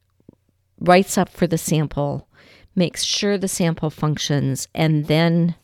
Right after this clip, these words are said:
does the math for multiple sizes. But Sally Melville's book can help either one of those types of designers because she's looking at each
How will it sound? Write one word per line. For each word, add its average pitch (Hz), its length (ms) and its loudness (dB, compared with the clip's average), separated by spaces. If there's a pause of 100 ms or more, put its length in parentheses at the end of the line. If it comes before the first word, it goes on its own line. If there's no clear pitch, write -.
(180)
does 156 280 0
the 147 100 -4
math 123 360 -4
for 160 140 -4
multiple 139 380 -6
sizes. - 640 -12 (1400)
But - 160 -2
Sally 262 400 4
Melville's 180 500 2
book 127 400 -4 (300)
can 165 180 2
help 170 360 2 (920)
either 185 520 8 (180)
one 175 340 4
of 165 80 2
those 156 240 0
types 147 260 -6
of 147 100 -10
designers 190 600 0
because 160 440 -4
she's - 360 -6
looking 165 480 -2
at 107 260 -4 (720)
each 220 440 0